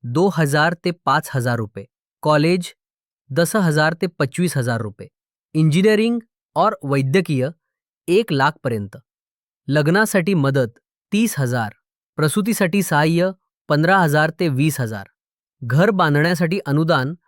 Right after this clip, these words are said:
दोन लाख, मृत्यूनंतर कुटुंबाला मदत दोन ते पाच लाख, पेन्शन योजना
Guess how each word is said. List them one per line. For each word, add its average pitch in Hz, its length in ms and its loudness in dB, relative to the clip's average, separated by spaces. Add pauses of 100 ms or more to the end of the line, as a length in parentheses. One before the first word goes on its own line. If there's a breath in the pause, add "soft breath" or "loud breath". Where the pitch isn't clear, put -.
(160)
दोन 165 380 0
लाख, 117 440 -4 (460)
मृत्यूनंतर 165 920 0
कुटुंबाला 170 600 0
मदत 139 440 0 (380)
दोन 165 400 2 (120)
ते 208 60 4
पाच 175 420 -2
लाख, 104 360 -8 (560)
पेन्शन 170 420 2
योजना 170 400 2